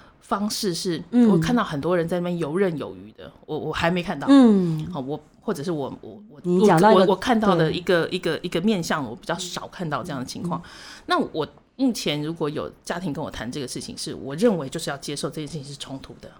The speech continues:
Speaker 2: 嗯。
Speaker 1: 就说，比如说小孩会，会跟你在那边，嗯，因为小孩跟我们弄来弄去，
Speaker 2: 撒娇。
Speaker 1: 弄来弄去，对，对，对。可是在学习的时候，他其实有一，有一些，嗯，
Speaker 2: 规律的东西要存在。
Speaker 1: 对，然后甚至于有一些是艰难的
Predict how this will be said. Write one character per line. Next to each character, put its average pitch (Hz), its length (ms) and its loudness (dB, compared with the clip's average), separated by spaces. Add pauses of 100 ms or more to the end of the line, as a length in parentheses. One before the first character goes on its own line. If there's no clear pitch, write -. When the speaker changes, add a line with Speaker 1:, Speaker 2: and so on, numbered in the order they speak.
Speaker 2:
嗯。 170 500 4
Speaker 1:
就 233 80 2
说， 214 220 2 (260)
比 208 80 -2
如 196 60 2
说 196 180 0
小 151 220 -4
孩 143 200 -6
会， 165 300 -2
会 190 100 -6
跟 180 140 -6
你 120 240 -8
在 143 200 -10
那 - 20 -10
边， 147 280 -8
嗯， 214 140 6
因 247 140 10
为 269 60 8
小 214 120 0
孩 151 100 -6
跟 185 120 -4
我 160 60 -4
们 165 160 -6
弄 170 120 0
来 143 180 0
弄 165 180 -2
去， - 140 -6
Speaker 2:
撒 165 220 4
娇。 208 220 8
Speaker 1:
弄 208 300 8
来 202 60 4
弄 196 60 4
去， 196 60 2
对， 202 160 0
对， 214 80 -4
对。 226 40 -6
可 233 60 2
是 269 80 2
在 381 60 2
学 196 280 0
习 220 160 -4
的 180 120 0
时 170 120 -4
候， 175 180 2
他 208 180 -6
其 180 120 -10
实 170 140 -4
有 135 200 -8
一， 147 140 -6
有 151 160 -8
一 175 40 -4
些， 185 220 -2 (720)
嗯， 156 140 -12
Speaker 2:
规 220 300 8
律 214 180 6
的 156 120 4
东 143 280 0
西 - 240 -8
要 143 120 -2
存 - 200 -4 (140)
在。 - 40 -14
Speaker 1:
对， - 20 -8
然 156 100 -6
后 208 100 -12
甚 208 200 -4
至 190 180 -4
于 156 120 -8
有 135 140 -8
一 143 40 -8
些 165 320 -8 (560)
是 165 440 -6 (220)
艰 214 240 2
难 120 240 -2
的 107 160 -10